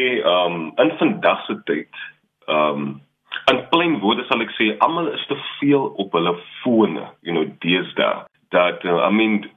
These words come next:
oral waar jy loop, you know, almal is net, die een is op sy foon, daardie een is op sy foon. Waar, you know, nowadays, mense mis uit van wat actually rondom hulle aangaan. You know, soos, ons sal nooit sê, you know, ons wat nou, wel, in die negentigs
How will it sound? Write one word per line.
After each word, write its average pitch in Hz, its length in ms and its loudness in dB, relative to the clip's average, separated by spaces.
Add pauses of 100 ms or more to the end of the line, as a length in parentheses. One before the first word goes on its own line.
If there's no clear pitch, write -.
(220)
oral 135 300 2
waar 110 100 2
jy 107 220 0
loop, 82 340 -6
you 90 140 -4
know, 92 160 2
almal 135 240 2
is - 80 -4
net, - 180 -2
die 101 120 4
een 110 100 0
is - 100 -4
op - 80 -8
sy - 220 -8
foon, 71 260 -6
daardie 90 380 0
een 82 100 -2
is - 140 -6
op - 100 -2
sy 76 220 -6
foon. 69 260 -4 (480)
Waar, 87 380 2 (320)
you 107 160 0
know, 135 100 2
nowadays, 123 500 0
mense 101 380 -2
mis 101 300 0
uit 110 240 -2
van 85 160 0
wat 85 160 -6
actually 104 400 -2
rondom 95 400 -2
hulle 80 260 0
aangaan. 92 380 -4 (320)
You - 100 0
know, 196 220 4
soos, 151 160 0 (680)
ons 185 240 2
sal 175 160 0
nooit 113 380 0
sê, 76 220 -4 (420)
you 87 80 -6
know, 92 160 2
ons 104 220 2
wat - 200 0
nou, 92 480 2
wel, 78 300 0
in 98 80 0
die 95 80 -2
negentigs 95 560 -2